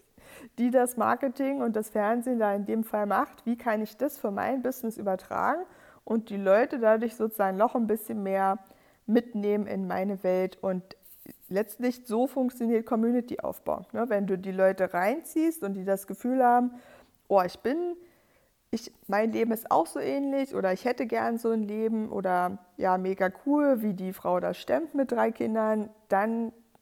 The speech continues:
ist das genau dein Thema, wo du die Leute mitnehmen kannst, weil das wird Leute anziehen, das wird Leute beeindrucken, weil du sowohl die Leute, die da schon sind, als auch die Leute, die da hin wollen,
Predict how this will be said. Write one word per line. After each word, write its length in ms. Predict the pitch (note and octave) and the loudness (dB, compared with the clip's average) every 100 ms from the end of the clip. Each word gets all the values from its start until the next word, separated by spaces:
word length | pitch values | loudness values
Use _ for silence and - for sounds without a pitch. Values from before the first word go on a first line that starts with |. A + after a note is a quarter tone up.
| _ _ _ _ - | _ _ _ _ -8
ist 260 | A3+ - | -8 -6
das 180 | A3+ - | -8 -6
genau 420 | G3+ G3 G3+ B3+ | -6 -2 0 2
dein 320 | G#3+ G#3 A3 | 2 0 0
Thema, 440 | A3 G#3+ A3 G#3+ G#3 | -2 0 2 2 0
wo 100 | G3+ | -2
du 100 | G3+ | -2
die 80 | F#3+ | 0
Leute 280 | F#3+ G3+ | 0 0
mitnehmen 360 | G#3 C4 D4 C4+ | -2 -2 -2 -2
kannst, 320 | C4 B3 A#3+ | -2 -2 0
weil 140 | G#3 G3 | -2 0
das 220 | A3+ A#3 | -2 0
wird 180 | G#3 F#3+ | -4 2
Leute 260 | F#3 F#3+ | 0 0
anziehen, 580 | - C#4 - C#4 C#4 C4+ - _ _ - | -2 -4 -2 0 0 0 -12 _ _ -4
das 200 | G3+ G#3 | -2 -2
wird 160 | G3+ | -4
Leute 280 | F#3+ F#3+ F#3+ | 0 -2 -2
beeindrucken, 760 | - - C#4 C4 C4+ C4 C4 C4 - - _ | -4 -2 0 0 0 0 0 -2 -14 -20 _
weil 180 | F#3+ F#3+ | 2 2
du 140 | G3 | 2
sowohl 360 | G3 G3 G#3 G#3 | 0 0 2 2
die 100 | G3+ | 2
Leute, 300 | F#3+ F#3+ F#3+ | 2 0 -2
die 120 | G3 | 0
da 160 | G3 F#3 | 2 0
schon 220 | F#3 F#3 | -2 -2
sind, 300 | G3+ D#4 - | -2 -2 0
als 240 | G3 G3 | -2 0
auch 140 | G3 G3 | -4 -2
die 160 | G3 | -6
Leute, 360 | F#3 F#3 F#3+ F#3 | -2 -2 -2 -6
die 140 | F#3 | -4
da 120 | F3+ | -4
hin 280 | F3 A#3+ C4 | 0 2 2
wollen, 340 | B3+ A#3 A#3 | 2 2 0